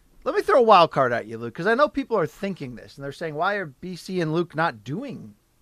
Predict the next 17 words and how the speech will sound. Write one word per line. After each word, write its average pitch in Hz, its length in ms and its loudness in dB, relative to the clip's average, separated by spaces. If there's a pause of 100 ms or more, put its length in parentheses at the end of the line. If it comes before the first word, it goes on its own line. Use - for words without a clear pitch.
(160)
not 180 200 -6
bringing 214 340 -2
this 208 180 -6
up, 226 280 -2 (320)
not 196 180 -2
putting 226 260 -2
it 208 100 2
out 208 200 8
into 190 360 0
the 156 360 0 (480)
ethernet, 143 600 -2 (920)
the 156 180 -6
ethos, 139 640 -4 (560)
the 165 240 -4
ether?" 220 560 0 (760)
Um, 160 520 4 (360)
Luke, 269 400 0